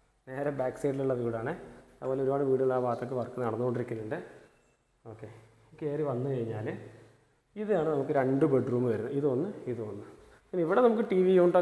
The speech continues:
കാര്യങ്ങളൊക്കെ വെച്ച് നല്ലൊരു സ്പേസ് കാര്യങ്ങളുണ്ട് കേട്ടോ. ഫുള്ളായിട്ട് കണ്ടോ സ്റ്റീലാണ് ചെയ്തിരിക്കുന്നത്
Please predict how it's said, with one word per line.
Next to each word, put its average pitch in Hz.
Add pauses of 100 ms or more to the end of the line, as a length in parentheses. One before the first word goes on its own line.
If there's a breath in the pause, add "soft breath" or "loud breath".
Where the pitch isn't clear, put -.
കാര്യങ്ങളൊക്കെ 151
വെച്ച് 135 (140)
നല്ലൊരു 131 (400)
സ്പേസ് 135
കാര്യങ്ങളുണ്ട് 123
കേട്ടോ. 113 (380 loud breath)
ഫുള്ളായിട്ട് 165
കണ്ടോ 117 (520 loud breath)
സ്റ്റീലാണ് 135
ചെയ്തിരിക്കുന്നത് 120